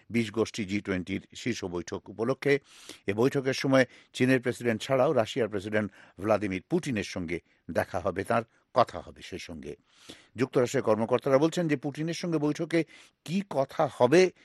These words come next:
সে ব্যাপারে লিখিতভাবে নির্ধারিত কর্মসূচি স্থির হয়নি, তবে ইরান, মধ্যপ্রাচ্য এবং ভেনেজুয়েলা এসব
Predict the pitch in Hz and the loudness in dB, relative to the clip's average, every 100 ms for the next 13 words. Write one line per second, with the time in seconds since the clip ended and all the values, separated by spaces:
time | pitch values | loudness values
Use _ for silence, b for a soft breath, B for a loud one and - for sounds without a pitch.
0 | b b b - 160 185 190 180 180 196 | b b b 2 6 6 6 4 2 2
1 | 233 190 165 208 160 139 135 131 127 117 | 2 2 0 0 0 0 -2 0 -2 0
2 | 104 110 107 117 123 - b b b - | 0 -2 -6 -4 -4 -4 b b b -12
3 | - 147 135 190 165 240 B B B B | -2 0 4 6 6 2 B B B B
4 | B - 165 185 160 175 214 226 175 156 | B 8 10 8 8 10 10 8 6 4
5 | 185 185 170 190 160 131 120 120 120 151 | 2 0 -2 0 2 2 2 2 4 4
6 | 127 143 185 131 - 139 | 4 4 2 -2 0 0